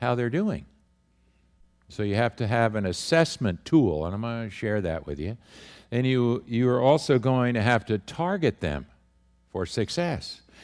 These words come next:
You're gonna see, you're gonna have to aim them. You're gonna say, "These are the, this is what we're targeting toward, because this is where God told us to go.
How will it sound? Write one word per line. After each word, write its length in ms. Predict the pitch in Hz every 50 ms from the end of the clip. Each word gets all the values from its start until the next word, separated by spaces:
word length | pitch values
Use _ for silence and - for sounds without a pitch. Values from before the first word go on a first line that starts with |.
| - - -
You're 140 | 110 117
gonna 220 | 117 131 123 117 104
see, 480 | - - 151 147 151 156 143 120 - - - _ _ -
you're 80 | 147 143
gonna 200 | 156 151 151 139
have 200 | 135 151 - -
to 200 | 147 135 120 143
aim 300 | 143 170 185 180 170 139
them. 160 | 104 95 95
You're 120 | 104 113
gonna 120 | 110 127 120
say, 240 | 110 - 143 131 131
"These 240 | 147 170 180 147
are 120 | 170 170 143
the, 180 | 135 143 117
this 260 | 117 127 156 156 - 175
is 100 | 151 113
what 220 | 139 151 147 147
we're 140 | 139 139 131
targeting 600 | - - - 135 139 147 147 143 139 139 139 123
toward, 360 | - - 175 185 175 135 120
because 400 | 123 131 - - 143 143 131 -
this 240 | 160 196 214 - -
is 120 | 247 170
where 200 | 147 180 170 156
God 320 | 127 156 147 147 147 131 -
told 260 | 151 151 147 139 139
us 140 | 135 - -
to 100 | - 107
go. 460 | 101 160 180 196 180 156 160 160